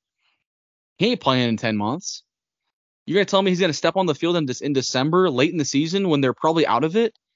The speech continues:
No, they're not gonna rush him back. 'Cause he's gonna play for what, two games? Nah, they're, they're picking a quarterback. That front office wants their guy.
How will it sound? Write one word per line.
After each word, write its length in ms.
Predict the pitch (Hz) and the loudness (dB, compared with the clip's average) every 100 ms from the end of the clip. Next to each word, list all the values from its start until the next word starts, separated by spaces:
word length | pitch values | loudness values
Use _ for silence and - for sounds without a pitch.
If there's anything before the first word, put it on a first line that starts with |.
| _ _ _ _ | _ _ _ _
No, 580 | 175 269 320 240 110 107 - _ _ _ | 0 0 2 -2 -2 -6 -14 _ _ _
they're 100 | - | -4
not 80 | 277 | 2
gonna 140 | 220 | 4
rush 240 | 131 120 | 4 0
him 120 | 131 117 | 0 -2
back. 320 | 104 143 220 - _ _ _ | -2 -2 -6 -14 _ _ _
'Cause 80 | - | -4
he's 100 | 214 | 0
gonna 100 | 196 | 2
play 140 | 208 | 2
for 120 | 170 160 | 2 2
what, 220 | 160 - | 2 2
two 160 | 160 | -2
games? 500 | 139 135 156 196 - - _ _ _ _ _ _ - | 0 0 0 -4 -12 -20 _ _ _ _ _ _ -8
Nah, 340 | 107 104 104 - _ _ _ | -6 -4 -6 -12 _ _ _
they're, 160 | 147 151 | 0 0
they're 260 | - 147 151 | 2 2 2
picking 260 | 160 147 | 0 -2
a 60 | 131 | -4
quarterback. 480 | - 117 107 104 104 _ - | -4 -6 -6 -8 -12 _ -8
That 160 | 131 | -6
front 160 | 123 160 | 0 2
office 340 | 147 147 147 | 4 2 -2
wants 260 | 139 131 - | -4 -4 -4
their 200 | 113 123 | -4 -2
guy. 400 | 123 120 117 117 | 0 -2 -2 -6